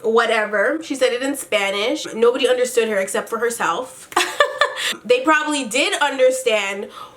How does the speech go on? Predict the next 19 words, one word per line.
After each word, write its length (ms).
s-, 380
one 400
word, 380
which 180
was 720
bendejo, 760
be-, 100
bendejos, 920
is 140
that 140
right? 340
Bende-, 720
bende-, 520
bendejas. 680
Bendejas? 640
That's 160
not 120
right. 180
Pendejas. 840